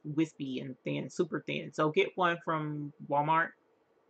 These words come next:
the cheapest little hand towel they have, not the washcloth size, but like a hand towel, and just start on one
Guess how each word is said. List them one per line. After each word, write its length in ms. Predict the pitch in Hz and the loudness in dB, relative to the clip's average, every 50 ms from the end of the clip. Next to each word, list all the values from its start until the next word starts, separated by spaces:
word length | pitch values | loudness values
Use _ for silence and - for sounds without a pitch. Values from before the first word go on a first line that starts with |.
| _ _ _ _ _ _ _ _ - _ _ _ | _ _ _ _ _ _ _ _ -20 _ _ _
the 100 | - 139 | -6 -6
cheapest 400 | - - 175 151 - 180 170 - | -4 -2 -4 -2 -2 -4 -4 -2
little 200 | 156 156 156 165 | -2 -2 -2 -2
hand 340 | 165 180 165 160 156 165 165 | 0 0 0 0 0 0 2
towel 200 | 175 151 151 151 | 4 4 6 4
they 120 | 156 165 | 4 2
have, 200 | 175 156 156 139 | 2 2 0 4
not 180 | 139 156 160 160 | 4 4 4 4
the 80 | - - | 2 4
washcloth 640 | 220 233 - - - - - - 175 160 147 143 - | 6 8 8 6 6 2 2 4 6 6 6 4 4
size, 360 | - 170 151 139 139 135 139 - _ _ _ _ _ - | 4 6 6 6 6 4 0 -2 _ _ _ _ _ -4
but 120 | - 143 | 2 4
like 200 | 147 143 143 - | 4 4 4 2
a 220 | - 143 139 135 135 _ _ _ _ _ 156 - - | 0 0 0 -2 -4 _ _ _ _ _ -16 -6 -2
hand 320 | 190 185 180 170 156 156 151 | 2 2 4 4 2 0 0
towel, 380 | - 147 147 143 143 143 139 - _ _ _ _ _ _ _ _ _ _ _ _ _ - | 2 4 6 6 6 4 2 0 _ _ _ _ _ _ _ _ _ _ _ _ _ 0
and 380 | 160 165 165 165 160 156 151 | 2 4 4 4 4 2 2
just 240 | - 185 190 190 - | 2 2 2 2 -2
start 400 | - _ - 196 214 226 196 - - - | -2 _ 8 10 10 10 10 8 6 4
on 280 | 170 175 175 175 165 160 | 6 8 8 8 6 4
one 280 | 160 170 175 185 202 | 4 4 4 4 4